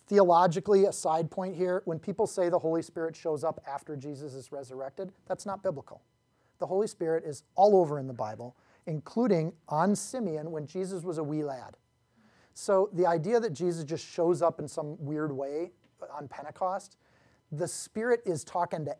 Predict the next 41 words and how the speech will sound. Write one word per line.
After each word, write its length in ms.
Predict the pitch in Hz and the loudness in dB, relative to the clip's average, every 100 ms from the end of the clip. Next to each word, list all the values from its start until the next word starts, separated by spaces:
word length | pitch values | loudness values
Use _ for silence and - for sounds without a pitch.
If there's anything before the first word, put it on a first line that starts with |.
| _ - | _ -6
everybody 760 | 349 359 285 180 143 143 127 | -4 -2 2 2 2 -2 -4
on 120 | 123 | -8
Pentecost. 520 | 131 170 - 117 113 - | -6 -6 -6 -8 -8 -2
It 140 | 269 | 0
is 180 | 330 202 | 2 0
a 40 | |
big 220 | 147 131 107 | -2 -6 -8
deal, 320 | 120 104 - _ _ _ - | -12 -14 -18 _ _ _ -8
but 120 | 160 | -6
the 60 | |
Spirit 380 | 175 - 302 359 | -8 -8 -4 -2
has 140 | 214 - | -2 -2
always 400 | 151 175 147 113 | 0 0 -2 -6
been 180 | 120 | -18
there. 240 | 101 98 _ _ | -20 -20 _ _
He's 120 | - | -16
been 140 | 269 | -12
there 140 | 311 262 | -8 -8
since 220 | - - | -10 -14
the 100 | 139 | -16
beginning. 460 | 120 120 131 107 _ _ - | -14 -14 -16 -18 _ _ -12
That 140 | 165 | -10
voice 340 | 135 170 185 - | -4 -2 -2 -4
behind 360 | 170 156 147 | -8 -6 -6
the 160 | 139 143 | -8 -6
ear, 160 | 139 | -6
right? 320 | 127 123 139 - _ _ _ _ _ - _ _ _ _ _ _ _ _ - | -6 -6 -8 -12 _ _ _ _ _ -20 _ _ _ _ _ _ _ _ -4
And 120 | 190 | 0
when 160 | 208 - | 2 0
people 280 | 262 294 | -2 4
are 100 | 262 | 6
living 300 | 214 202 208 | 6 4 2
righteous, 540 | 170 165 175 170 151 - - | 2 2 2 -2 -10 -10 -6
like 240 | 170 175 - | -2 -2 -4
Simeon, 600 | - 185 202 220 233 233 | -8 -4 -2 -2 -4 -6
this 200 | 156 - | -10 -8
guy 240 | 160 180 185 | -2 0 0
waiting 500 | 147 165 185 202 190 | 0 -2 0 0 0
on 140 | 175 | -2
the 60 | 160 | -4
Messiah, 560 | 151 - 151 170 185 | -6 -2 0 0 -4